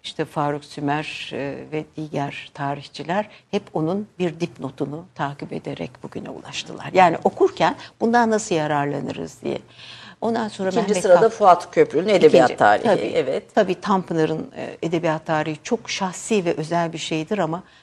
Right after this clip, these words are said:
Speaker 1: insana ufuklar aşa-, açan bir
Speaker 2: Evet.
Speaker 1: kitaptır. Ondan sonra Kaplan Bey'in o şiir tahlilleri, e, ondan sonra hikaye tahlilleri falan.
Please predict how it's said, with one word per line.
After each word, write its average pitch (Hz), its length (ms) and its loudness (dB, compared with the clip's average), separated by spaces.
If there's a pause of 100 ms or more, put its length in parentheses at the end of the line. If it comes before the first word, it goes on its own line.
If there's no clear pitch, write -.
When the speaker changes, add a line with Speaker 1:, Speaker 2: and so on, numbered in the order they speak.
(120)
Speaker 1:
insana 180 320 -4
ufuklar 147 420 -8
aşa-, 139 260 -6 (120)
açan 139 460 -6
bir 135 120 -10
Speaker 2:
Evet. 160 120 -6
Speaker 1:
kitaptır. - 600 -8 (540)
Ondan 180 180 -4
sonra 175 220 -6
Kaplan 185 460 -4
Bey'in 156 240 -2 (140)
o - 20 -20
şiir 160 260 -8
tahlilleri, 139 720 -8 (1040)
e, 127 60 -16 (600)
ondan 71 280 -18
sonra - 500 -20 (300)
hikaye 143 320 -10
tahlilleri - 460 -16
falan. - 300 -14